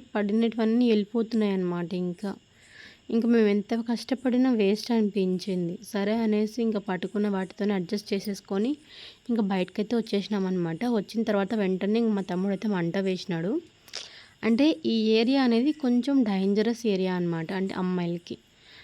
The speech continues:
స్పెషల్‌గా చెప్పాలంటే కనుక చిన్నప్పటి నుంచి కొంచెం డేంజరస్ ఏరియా అనేది. కాకపోతే ఈ మధ్య కాలంలో కొంచెం వీళ్ళు ఉంటారు కదా, ఎక్స్చేంజర్స్ ఆఫీసర్ వాళ్ళు,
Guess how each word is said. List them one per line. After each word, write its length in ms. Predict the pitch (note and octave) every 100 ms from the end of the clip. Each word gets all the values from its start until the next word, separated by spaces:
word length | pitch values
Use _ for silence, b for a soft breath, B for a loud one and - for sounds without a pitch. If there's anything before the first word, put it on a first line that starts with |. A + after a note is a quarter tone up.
| B - B3+ - - - -
స్పెషల్‌గా 420 | B3 C4 B3+ A#3+
చెప్పాలంటే 640 | B3 B3 G#3 G3+ F#3+ F#3 F#3+
కనుక 280 | F#3+ F#3 F3+ A#3
చిన్నప్పటి 520 | - G#3+ G#3+ G#3+ A3 G#3+
నుంచి 260 | A#3+ A3+
కొంచెం 360 | - A3 G#3+ G#3+ G#3
డేంజరస్ 500 | F3+ F3+ F#3 G#3 G#3+
ఏరియా 240 | F#3+ E3+ E3
అనేది. 320 | D#3+ D#3+ A3 F#4+ B B B B B -
కాకపోతే 460 | G#3+ G#3+ A3+ A3 E4
ఈ 100 | C#4 D4
మధ్య 320 | C4 G3+ G3+
కాలంలో 500 | G3 F#3 F3 F#3 C4 -
కొంచెం 360 | B3 A3+ A3+ G#3+ F3+ G#3 - _ _ _ _ _ G#3+ G#3+ -
వీళ్ళు 200 | G#3 G3
ఉంటారు 280 | G3+ G3 G#3+
కదా, 160 | G3+ G3
ఎక్స్చేంజర్స్ 580 | G3+ G3 A3+ G#3 G3 G3
ఆఫీసర్ 420 | F3+ F3+ F#3 F#3+ F3+
వాళ్ళు, 280 | F3 F#3